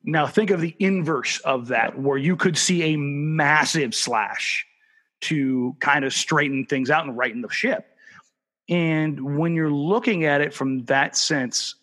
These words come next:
Speaker 1: and this isn't to discount the, the, the safety or, um, the, what is, you know, quote unquote, right. But when you're looking at it from that standpoint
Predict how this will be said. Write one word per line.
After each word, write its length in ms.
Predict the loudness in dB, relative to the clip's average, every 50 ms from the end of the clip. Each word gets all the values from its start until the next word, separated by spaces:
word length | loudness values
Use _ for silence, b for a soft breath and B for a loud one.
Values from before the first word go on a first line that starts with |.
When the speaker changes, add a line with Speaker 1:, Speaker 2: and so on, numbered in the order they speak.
| _ -6
Speaker 1:
and 260 | -4 -2 -2 -2 -2
this 140 | -2 -2 0
isn't 280 | 0 -2 -2 -2 -4 -4
to 80 | -4 -4
discount 720 | -4 0 0 0 2 0 0 0 0 0 0 0 -2 -6 _ _ _ _
the, 300 | -4 -2 0 0 -2 -2
the, 260 | -2 -2 -2 -2 -2 -4
the 100 | -4 -4
safety 480 | -2 0 0 -2 -2 -2 -4 -4 -4 -2
or, 440 | -2 -2 0 0 0 0 0 -2 B B B B B B B B B
um, 580 | -4 -2 0 0 0 0 0 0 0 0 -2 -2
the, 180 | -2 -2 -2 -2 -6 -10 -16 _ _ _ _ _ _ _ _ _ _ -10
what 400 | -8 -6 -2 0 0 0 0 -2 -2
is, 300 | -2 -2 0 -2 -4 -6 _ _ _ -10
you 100 | -6 -6
know, 100 | -6 -6
quote 220 | -6 -4 -2 -2 -2
unquote, 300 | -2 -2 -4 -6 -6 -6
right. 480 | -8 -4 -2 -2 -2 -2 -4 -12 -18 -18 b b b b b b b _ _ _ _ -10 -6
But 160 | -4 -4 -2
when 120 | -2 -2 -2
you're 140 | -2 -2
looking 440 | -2 0 0 0 0 0 0 -2 -2
at 180 | -2 -2 0 -2
it 120 | -2 -4
from 460 | -8 -8 -6 -4 -4 -4 -4 -6 -8 -12 -14
that 360 | -12 -8 -4 -2 -2 -2 -2
standpoint 640 | -4 -6 -4 -2 -2 -4 -4 -6 -10 -10 -10 -12